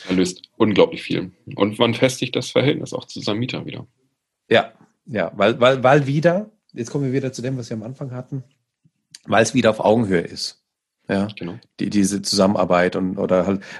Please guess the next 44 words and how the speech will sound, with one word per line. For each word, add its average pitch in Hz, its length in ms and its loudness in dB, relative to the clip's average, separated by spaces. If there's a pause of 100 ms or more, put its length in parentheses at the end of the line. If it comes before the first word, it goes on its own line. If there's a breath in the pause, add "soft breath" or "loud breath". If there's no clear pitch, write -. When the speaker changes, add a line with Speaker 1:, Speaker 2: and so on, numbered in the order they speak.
Speaker 2:
ja, 101 320 4
wie 110 300 -2
du 113 100 8
gesagt 110 320 4
hast, 95 200 0
die 107 80 0
Zusammenarbeit 90 720 2
mit 87 120 -6
dem, 87 220 -2
mit 87 100 -4
dem 87 140 0
Mieter, 87 260 0
ja, 95 200 4
weil, 95 180 2
weil 95 100 4
das 98 180 2
einfach, 104 320 -2 (420 loud breath)
ähm, 98 420 2
ja, 107 220 4
ein 95 160 -2
Geben 113 240 2
und 98 120 -2
Nehmen 120 220 2
ist, - 180 0
weil 98 160 0
der - 540 -6
Mieter 117 320 0
drückt 117 420 -4
dann 107 80 2
auch - 200 2
vielleicht 110 300 2
mal 107 120 -2
irgendwann 113 360 0
mal 104 100 -4
ein 104 100 -8
Auge 113 320 0
zu, 127 320 0
wenn 113 220 6
da 110 100 6
irgendwie, 113 460 2 (560 loud breath)
weiß 117 260 -2
er 110 80 0
sich, 123 480 -4
irgendwas 113 640 2